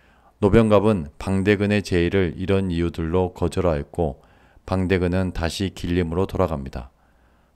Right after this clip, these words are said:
돌아가는 도중 기차와 마차 등에서 이미 일본 관동군이 만주를 점령한 것을 눈으로 확인하였습니다.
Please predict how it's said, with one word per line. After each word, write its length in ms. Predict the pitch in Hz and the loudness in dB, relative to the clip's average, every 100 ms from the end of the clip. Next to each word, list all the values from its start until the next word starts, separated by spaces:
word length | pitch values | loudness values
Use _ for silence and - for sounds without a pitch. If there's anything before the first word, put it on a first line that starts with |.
| - | -2
돌아가는 460 | 107 110 107 107 | 4 6 6 4
도중 400 | 101 92 95 95 92 | 0 -2 -2 -4 -6
기차와 480 | 95 - 101 98 | -8 -2 2 2
마차 360 | 92 87 - 95 | 2 -2 -2 -4
등에서 580 | 87 82 76 90 73 - _ _ _ | -4 -6 -2 -2 -2 -6 _ _ _
이미 340 | 92 92 92 | 0 2 0
일본 480 | 98 107 98 101 104 | 0 0 2 2 0
관동군이 800 | - 87 82 92 85 85 90 78 - - _ | 0 -2 -2 -2 -2 -4 -4 -6 -12 -20 _
만주를 520 | 82 87 92 90 95 | 0 2 2 0 0
점령한 500 | 92 87 87 90 87 | 0 -4 -2 -2 -2
것을 320 | 78 76 92 82 | -4 -4 -6 -4
눈으로 380 | 80 80 85 87 | -4 -2 -2 -2
확인하였습니다. 920 | 98 98 95 87 87 - 69 67 | -4 -4 -4 -4 -6 -10 -10 -12